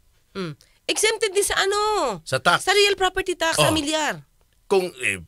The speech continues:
Speaker 2: eh, baka yun ang dahilan kung bakit, eh,
Speaker 1: Hmm.
Speaker 2: hindi, partner, pinapansin ng B I R.
Speaker 1: Hindi, partner.
Speaker 2: O real
Speaker 1: Eh,
Speaker 2: property
Speaker 1: eh,
Speaker 2: tax.
Speaker 1: di, di, tingnan mo natin. Saan nga niya nakuha yung pera?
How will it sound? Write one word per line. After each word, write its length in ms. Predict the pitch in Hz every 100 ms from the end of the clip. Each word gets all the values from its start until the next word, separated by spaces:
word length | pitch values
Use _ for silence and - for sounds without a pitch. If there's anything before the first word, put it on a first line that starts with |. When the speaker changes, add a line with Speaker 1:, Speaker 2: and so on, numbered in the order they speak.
| _ - - -
Speaker 2:
eh, 120 | 180
baka 280 | - 359 156
yun 200 | 131 123
ang 80 | 110
dahilan 400 | 92 95 160 -
kung 180 | - 104
bakit, 360 | 92 - 135 104
eh, 360 | 101 95 80 - - - -
Speaker 1:
Hmm. 100 | - 185
Speaker 2:
hindi, 260 | 160 131
partner, 320 | 123 113 98 110
pinapansin 640 | 135 107 107 104 95 104
ng 120 | 92
B 200 | 82 80
I 100 | 85
R. 360 | 143 131 76 - - - -
Speaker 1:
Hindi, 220 | - 494 571
partner. 680 | - 466 381 427 392 175 -
Speaker 2:
O 100 | 120
real 200 | 135 120
Speaker 1:
Eh, 60 |
Speaker 2:
property 340 | - 131 120 107
Speaker 1:
eh, 80 | -
Speaker 2:
tax. 300 | 120 - -
Speaker 1:
di, 160 | 311 453
di, 180 | 415 370
tingnan 260 | 415 440
mo 80 | 403
natin. 400 | 302 240 302 262
Saan 220 | - 339
nga 80 | 381
niya 180 | 370 349
nakuha 380 | 330 320 247 220
yung 120 | 262
pera? 320 | 269 190 147